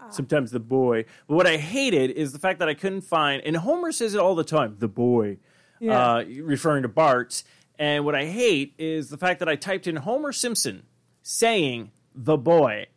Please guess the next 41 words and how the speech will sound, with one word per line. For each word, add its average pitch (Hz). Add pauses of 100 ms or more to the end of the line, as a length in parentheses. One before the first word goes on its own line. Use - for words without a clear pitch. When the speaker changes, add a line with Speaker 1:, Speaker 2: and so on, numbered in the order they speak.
(120)
Speaker 2:
and 127
this 160
is 160
the 151
only 143
one 135
that 123
came 139
up 117
with 120
that 120
clip. -
And 123
I'm 120
like, 113 (180)
"Really?" 165 (260)
Like, 135 (580)
that's 139
no 151
one, 151 (580)
I 160
know 180
what 170
everyone's 151
thinking. 123
"Why 127
don't 135
you 160
do 120
it?" 101
Fuck -
you. 349
Other 285
people 277
should 262
be 254
doing 262
this 170
shit 151
for 143
me. 107